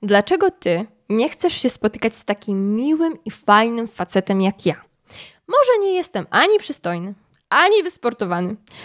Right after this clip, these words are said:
ani nie jestem super wykształcony. No i nie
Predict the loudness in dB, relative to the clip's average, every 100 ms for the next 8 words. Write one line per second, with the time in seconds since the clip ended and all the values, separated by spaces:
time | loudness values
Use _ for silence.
0 | -16 -2 0 2 2 2 2 0 -6 -2
1 | -2 2 2 2 -4 2 2 2 -4 -4
2 | -6 -12 -6 -2 2 2